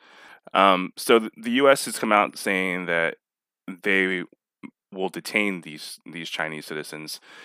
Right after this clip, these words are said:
if they can prove that this happened. Uh, China has pushed back, obviously, against that.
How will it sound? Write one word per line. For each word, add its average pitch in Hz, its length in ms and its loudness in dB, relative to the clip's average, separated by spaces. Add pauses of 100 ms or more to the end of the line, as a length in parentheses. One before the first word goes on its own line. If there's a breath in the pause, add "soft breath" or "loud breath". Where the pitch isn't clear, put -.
(180 soft breath)
if - 220 -6
they 82 120 -2
can 82 160 -8
prove 82 220 -8
that 78 140 -10
this 76 160 -12
happened. 71 420 -6 (1120)
Uh, - 180 -8
China 135 340 8
has 113 160 4
pushed - 300 -2
back, 95 220 8
obviously, 82 440 0
against 80 300 -8
that. 80 260 4